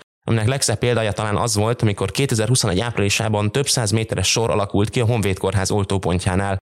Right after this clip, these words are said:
mert az operatív törzs váratlanul bejelentette, lehet jönni érte előzetes regisztráció nélkül.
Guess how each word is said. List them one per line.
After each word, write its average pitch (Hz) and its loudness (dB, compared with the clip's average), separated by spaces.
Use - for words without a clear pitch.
mert 90 -2
az - 0
operatív 113 0
törzs 117 2
váratlanul 101 0
bejelentette, 104 0
lehet 104 0
jönni 104 2
érte 98 -2
előzetes 82 -2
regisztráció - -2
nélkül. - -2